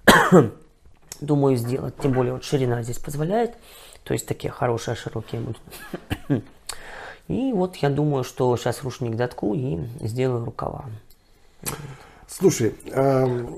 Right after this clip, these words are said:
Speaker 2: <coughs> давай попробуем коснуться такой тонкой темы. Этический вопрос собирателя, всегда он,
Speaker 1: <coughs>
Speaker 2: он всегда он стоит, особенно собирателя, когда ты изымаешь какие-то рубашки,
Speaker 1: Мгм.
Speaker 2: рушники родовые из семьи.
Speaker 1: Да,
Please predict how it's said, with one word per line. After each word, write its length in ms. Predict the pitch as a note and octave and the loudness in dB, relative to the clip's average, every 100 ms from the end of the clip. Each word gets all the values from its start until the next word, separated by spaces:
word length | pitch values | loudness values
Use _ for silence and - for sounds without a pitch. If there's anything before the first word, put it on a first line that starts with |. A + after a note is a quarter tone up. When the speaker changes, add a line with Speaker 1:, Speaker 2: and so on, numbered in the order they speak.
| - - | 0 6
Speaker 2:
<coughs> 300 | A#3 - D#3+ | 6 8 6
давай 320 | D3+ D3 C3 | 8 6 0
попробуем 360 | - B2+ C#3 | -2 2 2
коснуться 320 | A2+ A#2 D3+ - | 2 -2 -4 -6
такой 240 | A#2 A#2 | -6 -6
тонкой 400 | - C3+ A2 G#2+ | -2 -2 -2 -6
темы. 340 | - D#3+ A2+ E2 | -4 -2 -2 -2
Этический 580 | A2+ D3 D3+ - - A#2 | -4 -4 -4 -8 -4 0
вопрос 580 | A2+ A2+ B2 A2+ - - - - | 0 0 0 0 -2 -14 -20 -18
собирателя, 640 | - G#2 G2 A#2 C3+ G#2+ F2+ | -10 -4 0 0 0 -4 -6
всегда 320 | - G2+ G#2+ | -6 -2 -2
он, 160 | G2+ | 4
Speaker 1:
<coughs> 220 | D#3+ F3 A2+ | 6 8 6
Speaker 2:
он 60 | |
всегда 280 | G2+ G2 A#2 | 0 -4 -2
он 100 | G#2+ | -2
стоит, 380 | G2+ G2+ A#2 C#3+ D3 | -4 -4 -4 -6 -10
особенно 420 | - - B2 A#2 | -10 -6 -6 -6
собирателя, 640 | - G#2 G#2+ A#2+ G#2+ G#2 - - - - - - - - | -8 -4 -2 -2 -4 -6 -6 -16 -20 -20 -20 -20 -18 -10
когда 240 | A#2 A2 | -6 -4
ты 200 | - A2+ | -2 -2
изымаешь 720 | G#2 A2+ A#2 A#2+ A2 G2 - | -2 0 2 2 2 -2 -8
какие-то 800 | - G2 - G#2+ - G#2+ G2+ G2 - | -12 -6 -4 -2 0 2 2 0 -4
рубашки, 760 | G2+ G2 G#2+ C3 C#3 - - | -6 -2 2 2 2 -2 -6
Speaker 1:
Мгм. 140 | A#2+ A#2+ | 0 2
Speaker 2:
рушники 680 | A#2 A#2 A#2 A2 A2 C3 - | 4 4 4 2 2 0 0
родовые 720 | G#2+ A2 A2 G#2 A2+ C3 A2+ | -2 -2 -2 -2 -2 -2 -2
из 260 | G#2+ G#2+ | -6 -8
семьи. 440 | - - A#2 G#2 F#2 D#2 F#2 - - - - - - - - | -8 -6 -4 -4 -6 -8 -12 -16 -14 -16 -16 -20 -14 -12 0
Speaker 1:
Да, 640 | D#3 F3+ G3 D3+ D3+ D#3 | 10 12 12 12 12 12